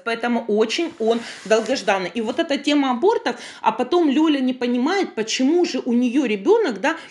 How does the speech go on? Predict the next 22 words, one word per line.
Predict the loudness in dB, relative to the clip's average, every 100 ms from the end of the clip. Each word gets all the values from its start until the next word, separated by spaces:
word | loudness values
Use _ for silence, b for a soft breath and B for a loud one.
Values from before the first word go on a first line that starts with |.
| B -10
э, | -2 -2
всё | 0 2
время | 4 4 2 -2
в |
степени | -4 -4 0 2 2
риска, | 0 -2 -6
какая-то | -8 -2 2 2 0 -2
угроза | -2 0 2 2 2 -2
для | 0 0
её | 0 0
беременности. | 2 2 2 -2 -6 -4 -2
Ну, | 2
наверное, | 2 2 2 0
потому | -2 -2 -4
что | 0
неадекватная | 0 0 -2 0 -2 0 2 4
мамка | 4 2 0 -4 B B
сама | -4 2 4 2
постоянно | 0 -4 -2 0 0 0
мусолит | -2 -2 0 2 2 2 -2
тему | -2 -2 -4 -6
абортов. | -6 -4 -6 -6 -12